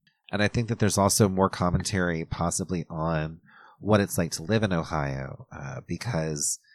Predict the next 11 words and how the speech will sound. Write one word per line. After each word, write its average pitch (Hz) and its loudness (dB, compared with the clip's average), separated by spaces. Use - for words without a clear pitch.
in 87 -8
the 76 -8
script, 117 2
the 85 2
sort 101 2
of 87 0
head-on 101 2
collision 104 2
that 95 4
is 92 -4
discussed - -2